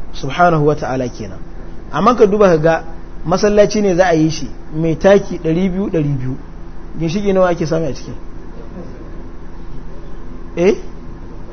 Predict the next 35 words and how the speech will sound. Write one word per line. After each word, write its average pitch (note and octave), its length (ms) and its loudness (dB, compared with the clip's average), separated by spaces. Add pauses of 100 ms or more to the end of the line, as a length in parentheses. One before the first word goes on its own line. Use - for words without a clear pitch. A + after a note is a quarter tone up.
(760)
To, D#3 120 -2
ko F#3+ 180 4
wannan A#3+ 240 4
masallacin F#3+ 460 4
dubu, F#3+ 280 0
akalla G#3+ 340 4
yana G3+ 140 8
da F3 80 0
ginshikai D#3 340 -2
guda D#3+ 200 2
nawa? D3+ 140 0 (920)
Guda D#3+ 180 4
hudu, G3 240 2 (100)
kowace A#3+ 320 0
kusurwa. C#3 400 -2 (540)
Sai G3 100 0
dan G#3 180 6
da G#3+ 100 6
za G#3 120 8
a F#3 140 2
cire G3 200 2
wancan, F#3 340 2
a D3 100 -4
cire F#3+ 220 2
wannan, F#3 280 4
a C3+ 60 -4
cire F#3+ 200 0
wannan, E3+ 320 2
sai G3 200 2
ya F#3 100 6
ga, F3 200 4 (840)
ko G3 100 2
da G3 120 10
baka E3+ 200 2
ce E3 340 2